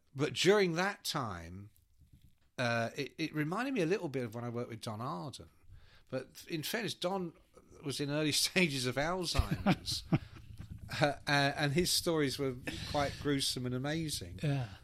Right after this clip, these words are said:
Speaker 1: But you'd sit down with Don, and for ex-, I go, "That's a lovely day, isn't it, Don?" He goes, "As I told Yetnikoff,
Speaker 2: <laughs> Yeah.
Speaker 1: I will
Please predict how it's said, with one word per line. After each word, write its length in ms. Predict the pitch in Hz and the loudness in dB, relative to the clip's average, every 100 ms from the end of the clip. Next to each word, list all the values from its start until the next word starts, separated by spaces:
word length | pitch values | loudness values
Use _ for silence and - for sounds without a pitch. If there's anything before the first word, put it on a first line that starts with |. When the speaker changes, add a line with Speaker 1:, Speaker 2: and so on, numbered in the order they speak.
| - - | -20 -4
Speaker 1:
But 220 | 147 151 - | -2 -2 -6
you'd 180 | - 160 | -6 2
sit 240 | - 196 - | 4 4 2
down 300 | 196 208 190 | 2 4 2
with 160 | 139 | 4
Don, 400 | - 113 101 98 | 4 4 0 -6
and 260 | 120 123 123 | -8 -8 -8
for 180 | - 151 | -4 -4
ex-, 120 | 123 | -2
I 140 | 143 | -4
go, 240 | 123 127 - - | 4 8 8 6
"That's 220 | 220 - | -2 2
a 40 | |
lovely 280 | 160 180 151 | 6 6 4
day, 240 | 143 180 160 | 8 10 10
isn't 160 | 156 | 4
it, 140 | 151 - | 0 -2
Don?" 160 | 123 | -4
He 60 | 117 | -2
goes, 100 | 123 | -2
"As 160 | 196 196 | 4 8
I 320 | 233 226 196 | 10 10 10
told 520 | - 226 226 214 214 | 6 6 4 -2 -2
Yetnikoff, 1120 | 143 180 202 - - - - - - - 147 | 2 6 6 4 -2 -2 0 -2 2 4 10
Speaker 2:
<laughs> 160 | 208 - | 10 12
Yeah. 120 | 202 | 10
Speaker 1:
I 120 | - 226 | 12 10
will 160 | 226 | 10